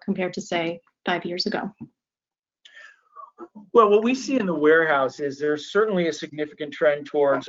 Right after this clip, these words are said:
Speaker 2: automation, right? There's robotics, there's cobots, and there's robotics that are specifically designed for different types of operations.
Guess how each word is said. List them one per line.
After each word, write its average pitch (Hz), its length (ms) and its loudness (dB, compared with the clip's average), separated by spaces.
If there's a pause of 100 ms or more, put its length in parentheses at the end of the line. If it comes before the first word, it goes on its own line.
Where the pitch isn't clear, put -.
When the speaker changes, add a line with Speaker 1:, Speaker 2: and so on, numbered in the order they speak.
Speaker 2:
automation, 131 720 0
right? 120 160 -6
There's 127 180 -10
robotics, 139 640 2
there's 117 180 -12
cobots, 135 500 0
and 123 80 -10
there's 123 160 -10
robotics 135 400 0
that 127 80 -6
are 120 60 0
specifically 131 560 -6
designed 127 460 -2
for - 80 -2
different 123 280 -6
types 120 200 -2
of 117 80 0
operations. - 800 -6